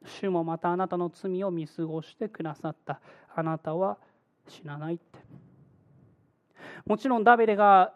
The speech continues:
罪を犯したことによっての大きな結果というものは、大きな罰というのは受けました。彼の、彼に生まれる子というのは必ず死ぬと言われていた通り亡くなっ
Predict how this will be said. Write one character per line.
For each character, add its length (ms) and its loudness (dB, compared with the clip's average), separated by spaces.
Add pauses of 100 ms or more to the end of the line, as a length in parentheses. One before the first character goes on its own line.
罪 280 -2
を 80 4
犯 200 2
し 80 -10
た 100 2
こ 120 -4
と 100 -4
に 120 -2
よ 100 -2
っ 40 -12
て 180 -6
の 300 4
大 80 4
き 120 -6
な 140 0
結 240 -4
果 140 2
と 120 -4
い 60 -2
う 40 -2
も 140 -2
の 140 -2
は、 320 6
大 200 4
き 140 -10
な 180 -2
罰 300 -2
と 80 -4
い 60 -2
う 20 -2
の 80 -2
は 80 0
受 160 -4
け 100 0
ま 180 -2
し 100 -14
た。 140 0 (180)
彼 220 8
の、 220 0 (160)
彼 200 4
に 120 0
生 80 0
ま 140 2
れ 80 0
る 80 2
子 160 0
と 120 0
い 60 0
う 40 -4
の 100 -4
は 180 2
必 180 -2 (380)
ず 80 -10
死 200 -6
ぬ 120 -4
と 100 -2
言 80 2
わ 120 2
れ 80 -2
て 100 -6
い 40 -4
た 100 -4
通 160 -4
り 100 -2
亡 180 -6
く 120 -8
な 140 0
っ 40 -16